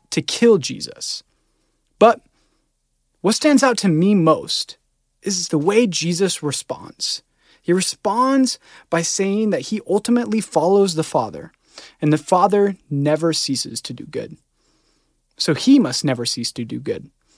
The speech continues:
When the Jews began to persecute Jesus, Jesus responded by saying, uh, "My Father is working until now, and I am working." This tells us two things. It tells us that Jesus is calling himself equal with God because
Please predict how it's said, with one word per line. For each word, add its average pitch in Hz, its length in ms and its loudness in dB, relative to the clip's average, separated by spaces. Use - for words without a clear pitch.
When 180 160 6
the 190 60 4
Jews 208 460 4
began 180 440 2
to 175 80 -4
persecute 190 480 -2
Jesus, 127 420 -4
Jesus 165 300 -2
responded 214 420 2
by 208 140 4
saying, 151 580 0
uh, 151 120 -10
"My 180 200 4
Father 196 440 4
is 139 160 -2
working 156 420 0
until 160 300 0
now, 131 320 -4
and 139 160 -4
I 151 340 2
am 123 180 -8
working." 117 420 -12
This 220 140 6
tells 285 220 6
us 220 100 0
two 269 160 6
things. 123 360 -2
It - 100 -12
tells 254 200 4
us 247 80 -4
that 180 160 2
Jesus 220 480 2
is - 100 -6
calling 240 280 2
himself 190 340 4
equal 254 320 6
with 151 180 2
God 131 320 -2
because 175 540 2